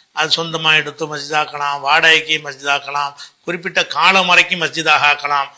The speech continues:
ஒரு வருஷத்துக்கு மஸ்ஜிதாக ஆக்கலாம், ஒரு, ஒரு பெரிய, பெரிய பில்டிங் எடுத்து மாடியை மஸ்ஜிதாக்கி கீழே நீங்க குடியிருக்கலாம். ஆனா எதை மஸ்ஜித் ஆக்கிட்டீங்களோ அதுல வந்து உங்க வீடு மாதிரி என்ன செய்யறது,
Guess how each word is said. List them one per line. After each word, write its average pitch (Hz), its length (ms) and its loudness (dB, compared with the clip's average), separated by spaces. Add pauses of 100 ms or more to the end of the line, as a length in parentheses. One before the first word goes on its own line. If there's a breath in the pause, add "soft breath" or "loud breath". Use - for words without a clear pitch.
(180)
ஒரு 185 200 -2
வருஷத்துக்கு 190 520 0
மஸ்ஜிதாக 156 400 2
ஆக்கலாம், 143 420 -2 (320 soft breath)
ஒரு, 165 300 -2
ஒரு 160 180 -4
பெரிய, 170 240 -8
பெரிய 175 260 0
பில்டிங் 180 340 -2
எடுத்து 165 600 0 (160)
மாடியை 185 460 2
மஸ்ஜிதாக்கி 170 960 2
கீழே 202 240 2
நீங்க 170 320 -6
குடியிருக்கலாம். 151 540 -2 (520 soft breath)
ஆனா 156 220 0
எதை 190 380 2
மஸ்ஜித் 202 320 0
ஆக்கிட்டீங்களோ 185 720 6
அதுல 220 380 4
வந்து 220 200 -2
உங்க 208 120 -4
வீடு 196 200 2
மாதிரி 190 240 6
என்ன 185 140 4
செய்யறது, 175 580 4